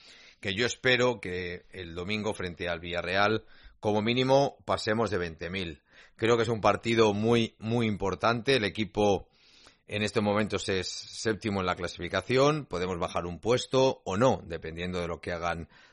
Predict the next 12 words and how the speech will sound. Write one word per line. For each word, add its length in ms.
a 120
partir 300
de 60
las 160
nueve 520
Celta 500
y 360
Getafe. 500
Si 100
empatan, 720
nos 240
quedamos 800